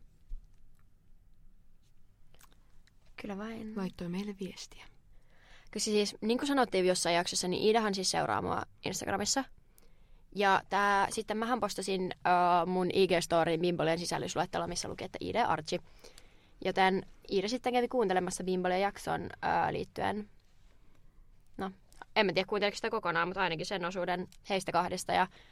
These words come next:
Speaker 1: tuli laittamaan meille I G D M, että hän ei tarvitse pelastusta, että asuvat yhdessä ja kaikki hyvin. Ja
Speaker 2: Koska siinä jaksossa minä ja toverini pohdimme, että onko tämä feikkisuhde,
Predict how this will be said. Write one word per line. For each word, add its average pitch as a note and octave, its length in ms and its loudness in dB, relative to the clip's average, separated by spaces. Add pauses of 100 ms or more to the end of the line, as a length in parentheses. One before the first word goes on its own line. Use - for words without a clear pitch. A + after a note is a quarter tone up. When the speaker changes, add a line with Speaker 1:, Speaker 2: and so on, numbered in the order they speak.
(380)
Speaker 1:
tuli A#3 180 8
laittamaan A3+ 380 4
meille G#3 220 4
I F#3+ 40 0
G G3 40 4
D F#3+ 300 4
M, F3+ 80 0
että F#3 220 0
hän A3 180 0
ei G3+ 100 4
tarvitse A3 320 2
pelastusta, G3 500 2
että F#3+ 180 0
asuvat F#3+ 300 0
yhdessä F3+ 360 -4
ja F3 80 -2
kaikki F3+ 240 -6
hyvin. E3+ 200 -4
Ja F#3 140 -4 (420)
Speaker 2:
Koska A#3+ 280 2
siinä G#3+ 360 4 (100)
jaksossa G3 420 0
minä F#3+ 240 4
ja F3+ 140 2 (120)
toverini F#3 400 2
pohdimme, F3+ 540 0
että E3 300 -4 (800)
onko D#3+ 180 -4
tämä E3+ 200 -6
feikkisuhde, F#3+ 720 -4